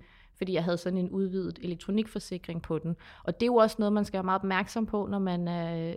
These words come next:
studerende, at man ikke overforsikrer sig. For eksempel, når man køber en, øhm, telefon, så bliver man typisk tilbudt, "Vil du ikke for niogtredive kroner om måneden,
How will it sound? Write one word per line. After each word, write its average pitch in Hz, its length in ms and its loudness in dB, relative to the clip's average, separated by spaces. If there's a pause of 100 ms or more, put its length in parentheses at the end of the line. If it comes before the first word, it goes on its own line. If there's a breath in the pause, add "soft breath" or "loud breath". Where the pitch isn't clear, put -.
studerende, 196 460 -2
at 190 60 0
man 180 120 0
ikke 190 120 -4 (100)
overforsikrer 185 800 -2
sig. - 260 -8
For - 140 -2
eksempel, 226 300 2
når 190 60 2
man 180 160 0
køber 196 280 2
en, 180 460 0
øhm, 151 520 -2 (480)
telefon, 185 400 2
så 202 100 -2
bliver 196 180 0
man 180 160 0
typisk 202 340 -2
tilbudt, 202 500 0 (420 loud breath)
"Vil 190 160 2
du 208 40 6
ikke 220 220 4
for 185 220 0
niogtredive 196 680 2
kroner 196 360 4
om 175 260 2
måneden, 226 480 4